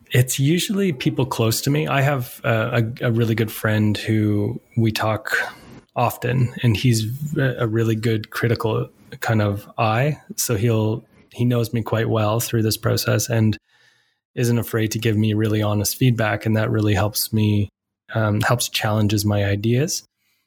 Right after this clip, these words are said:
Um, so he's one person, but I would just say, like, the diversity of people, you never know who might spark some inspiration or a different thought. And I found even in my research and my P H D, having diverse opinions is really effective. Um,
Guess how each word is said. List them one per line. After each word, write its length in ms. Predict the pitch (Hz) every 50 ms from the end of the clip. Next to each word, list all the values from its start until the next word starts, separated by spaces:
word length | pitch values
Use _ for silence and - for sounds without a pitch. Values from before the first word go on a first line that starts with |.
| _ _ _ _ _ _ _ -
Um, 220 | 113 110 107 107
so 140 | - - 107
he's 240 | 95 120 123 113 107
one 160 | 107 104 107
person, 420 | 107 - 107 98 - - 110 107 104
but 300 | 123 120 123 127 - _ -
I 100 | 131 127
would 140 | 139 143 139
just 180 | 156 175 - -
say, 400 | 196 185 151 135 131 - - -
like, 220 | 123 123 113 113
the 80 | - 123
diversity 680 | 117 117 113 110 104 110 107 110 101 - 123 107 110 107
of 120 | 104 101
people, 480 | - - 107 101 - 110 104 104 104 101 - - -
you 120 | - 120 123
never 180 | 120 117 123
know 140 | 117 113 104
who 240 | 95 - 110 107 104
might 320 | 104 104 101 104 107 -
spark 600 | - - - - - - - - - 107 104 101
some 160 | - - 113
inspiration 680 | 107 104 98 - - - 101 101 101 98 - - 110 107
or 140 | 107 104 104
a 80 | 101 101
different 300 | - - - 113 104 -
thought. 440 | - - 104 104 104 101 - - -
And 140 | 101 95 - - -
I 60 | 107
found 320 | - - 117 113 110 110
even 200 | 110 110 117 113
in 60 | 110 107
my 100 | 104 101
research 420 | 101 104 104 98 - 110 101 -
and 80 | 117 107
my 100 | 104 101
P 200 | - 117 107 104
H 160 | 104 - -
D, 360 | 113 107 104 104 104 107 123 123
having 500 | 113 - 117 113 113 113 107 104 101 101
diverse 480 | 113 104 104 101 101 104 104 101 -
opinions 560 | 107 - - - 110 107 110 117 123 123 113 107
is 320 | 101 98 107 113 - -
really 320 | - 113 110 104 101 104 101
effective. 640 | 95 - - 113 110 - - 143 139 135 131 - - - - - _ _ -
Um, 420 | 120 110 110 104 107 104 110 117